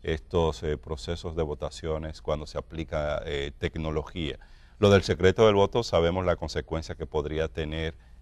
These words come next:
esto, o la violación del secreto del voto para los ciudadanos, para el ejercicio del voto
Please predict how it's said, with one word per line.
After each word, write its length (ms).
esto, 520
o 40
la 120
violación 420
del 120
secreto 460
del 100
voto 300
para 380
los 280
ciudadanos, 500
para 180
el 100
ejercicio 560
del 160
voto 460